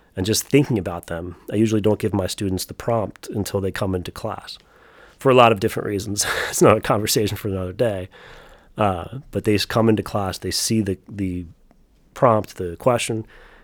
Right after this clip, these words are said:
and then they have to, you know, revisit those notes, uh, that they've, you know, gathered over the course of a month or so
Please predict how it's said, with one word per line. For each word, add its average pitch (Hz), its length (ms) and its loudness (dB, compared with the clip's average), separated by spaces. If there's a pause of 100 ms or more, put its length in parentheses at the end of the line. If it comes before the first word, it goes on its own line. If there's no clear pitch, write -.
(160)
and 95 180 -2
then 110 220 8
they 104 100 4
have 95 180 -4
to, 95 220 -6 (460)
you 104 100 0
know, 87 60 -2
revisit 104 640 2
those 92 280 -2
notes, 104 540 0 (260)
uh, - 340 -8
that - 120 -16
they've, 98 260 -4 (680)
you 107 140 -4
know, 85 120 -8 (120)
gathered 98 400 -2
over 90 100 -6
the 92 60 -10
course 92 280 -6
of 95 80 -12
a 92 60 -6
month 92 260 -4
or 95 60 -10
so 90 340 -8